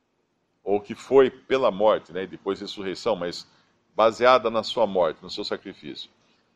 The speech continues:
O versículo sete não existe nas, nas traduções, nas melhores traduções, ah, baseadas em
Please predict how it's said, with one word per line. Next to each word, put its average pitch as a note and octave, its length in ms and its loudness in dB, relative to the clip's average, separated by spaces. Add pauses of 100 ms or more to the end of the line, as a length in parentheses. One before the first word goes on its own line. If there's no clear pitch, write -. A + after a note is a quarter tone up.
(180)
O F3 80 -6
versículo G3+ 480 4
sete D#3 500 4
não D#3 160 -2
existe C3+ 600 -4
nas, F#2+ 580 -4
nas G2+ 400 -6
traduções, A2 720 -4
nas G2 100 -12
melhores A2 380 -2
traduções, G2 760 -6 (800)
ah, F2+ 280 0
baseadas G2+ 640 2
em G2 320 -10